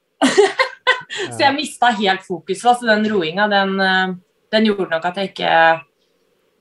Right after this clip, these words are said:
Speaker 1: ja, kom på pallen, da.
Speaker 2: Mm, mm.
Speaker 1: Jeg rodde inn til slutt, for jeg ble helt satt ut.
Speaker 2: Ja. Og chinsen og dipsen, da, hvordan gikk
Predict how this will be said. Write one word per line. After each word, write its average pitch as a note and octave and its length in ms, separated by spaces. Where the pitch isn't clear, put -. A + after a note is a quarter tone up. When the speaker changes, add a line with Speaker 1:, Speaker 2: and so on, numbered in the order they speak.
Speaker 1:
ja, - 140
kom F#3 180
på F3+ 140
pallen, E3+ 320
da. - 140
Speaker 2:
Mm, G#2+ 340
mm. A#2 160
Speaker 1:
Jeg G3 180
rodde F#3 240
inn E3+ 160
til F#3+ 80
slutt, F3+ 280
for - 80
jeg G3 100
ble F#3 160
helt F3 240
satt G3 300
ut. F3 160
Speaker 2:
Ja. G2 220
Og F3+ 80
chinsen D3 400
og D3 80
dipsen, C3 240
da, D#3 80
hvordan D#3 240
gikk A#2 80